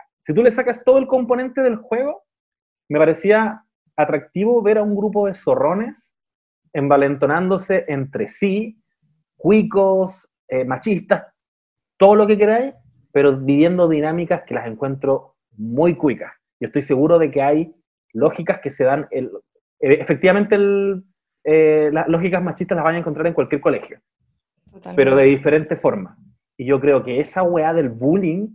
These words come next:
Speaker 1: de acorralar a un cabro, de decirle, "Ah, eh, te fuiste cortado",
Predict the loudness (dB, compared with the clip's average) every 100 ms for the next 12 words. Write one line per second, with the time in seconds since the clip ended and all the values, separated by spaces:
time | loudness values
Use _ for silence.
0 | _ _ -8 -6 0 0 2 0 0 2
1 | 0 -2 -2 -2 -2 -6 0 0 2 -2
2 | -4 -4 -4 -4 -4 -6 -8 -10 -8 -10
3 | -8 -6 -4 -4 -6 -12 _ -14 -10 -4
4 | -4 -4 -6 -2 0 0 0 0